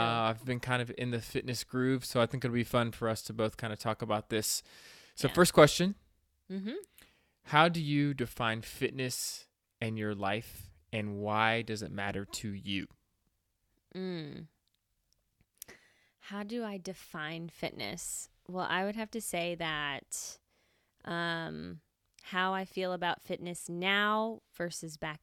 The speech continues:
Speaker 2: then is completely different. I feel like when you start,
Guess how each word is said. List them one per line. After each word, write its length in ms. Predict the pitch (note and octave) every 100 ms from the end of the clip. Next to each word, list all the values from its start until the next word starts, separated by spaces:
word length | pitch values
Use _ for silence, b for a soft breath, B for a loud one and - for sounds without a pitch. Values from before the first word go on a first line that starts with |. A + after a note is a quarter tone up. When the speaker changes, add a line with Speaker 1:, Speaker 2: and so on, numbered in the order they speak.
| -
Speaker 2:
then 240 | E3 E3+
is 140 | F3 -
completely 520 | F3 D#3+ D#3+ D#3+ E3+
different. 540 | G#3 - B3+ A3+ - -
I 60 | E3
feel 180 | - F3
like 160 | E3+
when 100 | E3+
you 100 | D#3+
start, 520 | D#3+ - - E3+ -